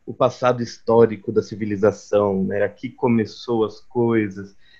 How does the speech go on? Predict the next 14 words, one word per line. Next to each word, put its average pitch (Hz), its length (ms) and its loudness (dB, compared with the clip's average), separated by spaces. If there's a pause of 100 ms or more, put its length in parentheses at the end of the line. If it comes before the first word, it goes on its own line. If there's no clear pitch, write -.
(120)
Tem 123 160 4
aquela 120 300 2
coisa 127 580 0
de, 107 220 -2
"Ah, 110 340 4
meus 107 220 -2
ancestrais", 107 760 -2
ou 131 180 4
os 110 80 -4
ancestrais 110 640 0
da 101 140 -6
raça 107 300 -10
humana, 107 360 -4
né? 101 220 -10